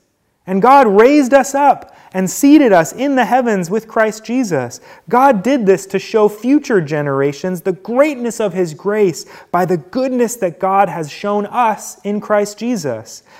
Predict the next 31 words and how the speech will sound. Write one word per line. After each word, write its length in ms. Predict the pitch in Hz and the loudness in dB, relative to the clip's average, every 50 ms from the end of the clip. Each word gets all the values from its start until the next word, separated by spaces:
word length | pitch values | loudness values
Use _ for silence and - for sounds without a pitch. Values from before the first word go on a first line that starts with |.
| _ _ | _ _
You 320 | 165 214 254 269 269 208 | -2 2 2 2 2 2
are 160 | 190 196 180 | 0 0 -2
saved 480 | - - - 220 220 240 247 208 175 156 | -2 -2 0 2 2 2 0 -2 -2 -2
by 160 | 190 175 175 | 0 0 0
God's 320 | 151 135 160 147 147 123 117 | 0 0 0 -2 -2 -4 -6
grace 580 | - - 156 175 202 214 240 254 214 - - - - - - _ | -12 -6 0 2 2 4 4 2 -2 -6 -10 -16 -20 -20 -16 _
because 460 | - 180 170 - - 240 254 262 226 | -8 -8 -6 -6 -6 -4 -2 -2 -2
of 120 | 254 226 190 | -2 -4 -2
your 200 | 196 220 226 214 | -2 -2 -2 -2
faith. 640 | 220 - 247 254 262 254 208 135 - - _ _ _ _ _ _ _ _ _ _ _ _ _ _ _ _ _ _ - | -4 -6 -4 -4 -2 -4 -6 -8 -10 -16 _ _ _ _ _ _ _ _ _ _ _ _ _ _ _ _ _ _ 0
This 320 | 180 254 247 - - - - _ | 0 0 0 0 -4 -12 -20 _
salvation 1000 | - - - 208 185 185 175 151 185 190 220 233 - - - 180 160 151 139 135 - - - _ | -14 -2 0 2 4 4 2 2 2 2 2 2 -2 -4 -4 -4 -4 -4 -6 -8 -12 -18 -18 _
is 240 | - 180 185 156 135 | -2 -2 -2 -2 -4
God's 400 | - - 196 185 180 170 139 143 | -2 0 0 2 0 0 -4 -8
gift. 680 | 131 - 202 220 214 156 - - - - _ - _ _ _ _ _ _ _ _ _ - | -8 0 2 2 2 2 -2 -6 -16 -20 _ -20 _ _ _ _ _ _ _ _ _ -20
It's 160 | 143 - 185 | -14 -4 0
not 200 | 202 233 240 - | 0 0 0 -2
something 440 | - - 233 220 214 233 226 214 202 | -6 -6 -6 -6 -4 -6 -4 -4 -2
you 120 | 196 202 | -4 -4
possessed. 720 | 190 - 156 131 127 156 175 180 180 170 - - - _ _ _ _ _ _ _ _ _ _ _ _ _ | -4 -4 -6 -6 -2 -2 -2 -2 -2 -4 -8 -16 -20 _ _ _ _ _ _ _ _ _ _ _ _ _
It's 160 | _ - - 156 | _ -14 -8 -4
not 280 | 170 190 208 220 202 | 0 2 2 0 0
something 440 | - - 214 202 190 - 190 180 156 | -2 -4 -4 -4 -2 -4 -6 -4 -4
you 100 | 143 143 | -4 -6
did 400 | 123 - - 190 196 208 208 175 | -6 0 4 6 6 6 6 2
that 140 | 165 156 139 | 0 -4 -4
you 160 | 156 190 190 | -6 -6 -6
can 160 | - 196 160 | -6 -8 -8
be 80 | 131 117 | -8 -8
proud 480 | - - - 175 170 180 190 190 180 | -10 -8 -4 -2 0 0 0 0 -2
of. 420 | 180 175 175 175 180 180 175 170 | -2 -4 -4 -6 -6 -6 -8 -10